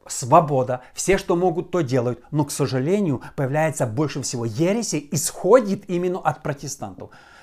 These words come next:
Э, те же свидетели Иеговы, остальные не буду перечислять. Получается, что люди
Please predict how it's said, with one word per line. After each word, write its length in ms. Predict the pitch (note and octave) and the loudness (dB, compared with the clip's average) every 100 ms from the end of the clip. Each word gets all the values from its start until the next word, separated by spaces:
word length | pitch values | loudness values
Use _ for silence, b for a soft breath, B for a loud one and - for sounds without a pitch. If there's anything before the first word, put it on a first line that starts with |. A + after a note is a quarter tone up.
| B | B
Э, 200 | C#3+ C3+ | -2 -2
те 140 | - | -2
же 100 | D3+ | -2
свидетели 360 | C#3 C#3 C3 A#2+ | -2 -4 -2 -2
Иеговы, 420 | D3 G#3 C4 F#3+ | 0 6 6 6
остальные 320 | C#3+ F3 G#3+ | 2 0 0
не 100 | E3+ | 2
буду 220 | D#3 D#3 | 0 0
перечислять. 500 | C#3+ C3+ C3 - D#3+ | -2 -2 -2 0 0
Получается, 540 | - D3+ D3 G#3 F#3 F3+ | 0 -2 0 0 0 -2
что 180 | - D#3+ | -2 0
люди 400 | A3 C4+ A#3 | 0 2 0